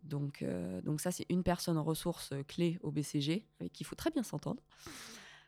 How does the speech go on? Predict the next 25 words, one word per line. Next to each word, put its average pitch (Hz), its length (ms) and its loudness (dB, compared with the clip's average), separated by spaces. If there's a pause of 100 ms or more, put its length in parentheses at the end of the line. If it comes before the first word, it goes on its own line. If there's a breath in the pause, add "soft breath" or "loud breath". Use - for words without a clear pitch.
(160)
Euh, 139 140 0
mais 147 240 4
qui - 160 -8
sont, 139 260 0
euh, - 120 2 (120)
enfin, - 200 -6
c'est - 120 -10
des - 60 -6
petits - 200 -10
cœurs, - 220 0
vraiment, - 440 0
euh, - 80 -4 (240)
pourtant, 175 260 0
euh, 160 160 4
vraiment, 180 400 4
encore 185 200 6
une 180 100 6
fois, 214 120 4
ils 190 60 4
n'ont 165 80 4
pas 185 60 4
un 190 40 4
métier 185 200 2
facile, 143 300 2
hein. 180 60 0